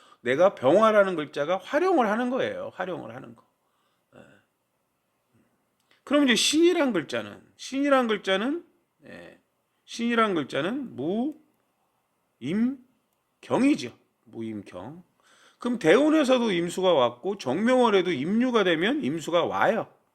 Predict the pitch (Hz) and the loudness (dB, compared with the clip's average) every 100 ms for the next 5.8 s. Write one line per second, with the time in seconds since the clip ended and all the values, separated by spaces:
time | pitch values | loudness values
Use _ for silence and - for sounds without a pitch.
0 | _ _ _ _ 190 247 240 156 202 220 | _ _ _ _ -2 0 0 0 0 2
1 | 240 277 392 - _ _ _ _ _ _ | 4 4 2 -4 _ _ _ _ _ _
2 | _ 127 165 160 202 240 226 240 233 233 | _ -4 -2 -4 -2 -2 -2 -4 -4 -8
3 | - 254 247 214 190 135 - 73 64 - | -6 -4 -4 -2 -2 -2 -8 -12 -12 -10
4 | 131 123 110 135 196 190 156 135 165 240 | -8 -6 -4 -2 -2 0 0 0 -2 -4
5 | 220 101 101 101 101 - 127 | -4 -6 -8 -8 -12 -12 -14